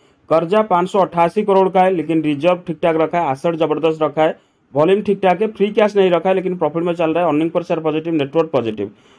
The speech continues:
उसके अलावा आप देखोगे तो डेट टू इक्विटी बहुत ही कम है। नीचे जाएंगे देखेंगे ये कंपनी पावर जनरेशन डिस्ट्रीब्यूशन में काम कर रहा है, नजर आ रहा है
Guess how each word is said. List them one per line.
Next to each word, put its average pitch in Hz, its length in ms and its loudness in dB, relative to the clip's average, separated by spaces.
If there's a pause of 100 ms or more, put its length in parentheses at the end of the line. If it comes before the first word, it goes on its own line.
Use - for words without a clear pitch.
(120)
उसके 165 260 -2
अलावा 190 360 4 (400)
आप 156 140 0
देखोगे 190 380 0
तो 185 120 0
डेट 160 300 0
टू 196 60 6
इक्विटी 185 280 4
बहुत 151 320 2
ही 165 40 0
कम 113 220 0
है। 107 60 2
नीचे 139 300 0
जाएंगे 190 260 2
देखेंगे 185 420 0
ये 170 80 -2
कंपनी 165 380 0
पावर 160 300 2
जनरेशन 165 460 0
डिस्ट्रीब्यूशन 160 460 -2
में 160 140 0
काम 147 260 0
कर 151 160 0
रहा 156 120 2
है, 156 60 2
नजर 147 260 0
आ 143 60 4
रहा 147 120 2
है 262 100 -2